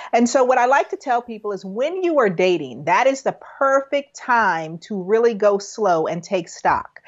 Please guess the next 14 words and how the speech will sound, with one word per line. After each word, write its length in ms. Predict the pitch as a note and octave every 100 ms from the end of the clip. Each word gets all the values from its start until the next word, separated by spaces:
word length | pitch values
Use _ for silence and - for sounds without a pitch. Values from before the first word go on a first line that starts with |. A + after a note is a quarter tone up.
| - -
And 160 | - A#3+
you 100 | B3
have 300 | A#3+ D4 D#4+
to 100 | F#4
see 280 | F4+ E4 C4+
dating 600 | G3 A3 A#3+ A3+ G#3 F#3+
much 360 | F#3+ A3+ A3+ -
like 280 | A3+ A3 A3
you 100 | G#3+
see 440 | - A#3 G#3+ -
interviewing 720 | G#3 A3+ A#3 A3 A3 G#3+ G#3 G#3+
for 440 | - G3+ G3+ G3+
a 160 | F3 F3+
job. 680 | - - F3 D3+ B2 -